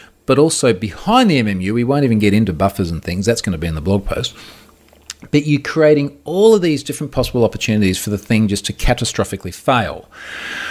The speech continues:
And that's what is consistently happening. And I'm just spending my life, and thank God I'm in lockdown and I don't actually have things to do.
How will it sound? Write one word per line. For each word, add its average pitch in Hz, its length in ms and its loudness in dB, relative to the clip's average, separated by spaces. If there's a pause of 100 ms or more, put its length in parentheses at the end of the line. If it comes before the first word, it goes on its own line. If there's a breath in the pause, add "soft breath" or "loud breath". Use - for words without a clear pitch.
(960 loud breath)
And 151 160 2
that's 180 220 0
what 165 220 2
is 156 120 -2
consistently 123 640 -2
happening. 107 600 -2
And 143 160 2
I'm 143 180 4
just 160 320 0
spending 127 560 2
my 117 180 0
life, 120 640 2 (840)
and 156 220 0
thank 151 320 -6
God 147 180 4
I'm 123 80 2
in 95 80 -2
lockdown 101 380 0
and 92 100 -2
I 92 140 0
don't 104 120 2
actually 95 220 0
have 90 140 -2
things 87 220 -2
to - 60 -10
do. 117 440 0